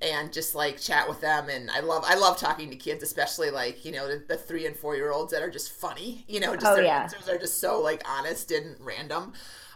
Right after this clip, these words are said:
Speaker 1: Um, and, uh, but sometimes I get, like, my blinders on. I'm just like, "I'm not traveling with children right now." Like, you know, <laughs>
Speaker 2: <laughs> Right.
Speaker 1: I want my People magazine. I want my peanut M and M's, and I want you to leave me alone. Um,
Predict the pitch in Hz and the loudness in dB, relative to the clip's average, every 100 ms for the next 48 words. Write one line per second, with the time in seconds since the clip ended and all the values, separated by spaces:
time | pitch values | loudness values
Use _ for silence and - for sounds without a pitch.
0 | - 196 175 160 165 156 - - - - | 8 10 10 6 0 -8 -14 -16 -12 0
1 | 185 180 175 175 165 160 156 170 247 226 | 4 4 6 6 8 6 4 2 2 2
2 | 202 190 180 165 160 165 147 147 151 127 | 2 4 4 4 2 2 -2 -4 -4 -4
3 | 80 101 117 - 98 92 107 127 117 117 | -4 -4 -6 -4 -6 -6 -6 -4 -2 -4
4 | - - - 170 170 139 - 151 151 165 | -8 -4 2 2 2 -2 0 0 0 0
5 | 165 - 170 156 165 165 156 156 160 151 | 2 6 6 6 4 6 10 10 10 6
6 | 143 143 147 - 165 - 349 - 285 262 | 4 0 -4 -4 2 4 6 10 10 12
7 | - 247 240 - - - 262 233 196 185 | 12 12 8 2 -4 4 8 8 6 0
8 | 202 196 185 180 170 180 175 156 147 147 | 2 4 4 4 2 -2 0 0 -2 -2
9 | 151 - 165 160 160 147 135 143 143 - | -6 -6 -4 -2 -2 -2 -4 -6 -8 -8
10 | 143 143 139 143 135 151 143 147 131 - | -6 -8 -8 -8 -6 -6 -8 -8 -8 -8
11 | 185 - - 180 165 156 | -12 -4 6 8 8 6